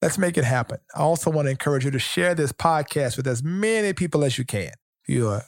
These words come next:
regular listener, why don't you help me reach a million people? I prophesied it.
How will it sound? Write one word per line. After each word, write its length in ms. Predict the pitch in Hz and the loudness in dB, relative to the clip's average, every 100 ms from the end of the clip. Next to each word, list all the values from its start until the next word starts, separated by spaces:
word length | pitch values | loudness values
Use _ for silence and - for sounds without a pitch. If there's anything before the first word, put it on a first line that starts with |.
| - | -2
regular 680 | 110 139 156 151 147 135 - _ - | 2 2 2 2 2 0 -4 _ -2
listener, 560 | 131 151 - 147 139 - _ _ _ _ | 0 0 0 0 0 -4 _ _ _ _
why 100 | - | 0
don't 160 | 208 | 2
you 60 | 156 | -2
help 380 | 127 - 156 143 | -2 0 -2 0
me 120 | 135 | 0
reach 320 | 127 131 - - - | 2 -2 -4 -8 -2
a 120 | 120 | 0
million 520 | 120 131 139 113 110 | 2 2 2 0 -2
people? 520 | - 131 120 85 - _ | 0 -2 0 -6 -6 _
I 200 | - 127 | -2 0
prophesied 760 | 156 - 127 135 139 - 113 107 | 0 -2 -2 0 -2 0 -2 -2
it. 120 | 104 | -6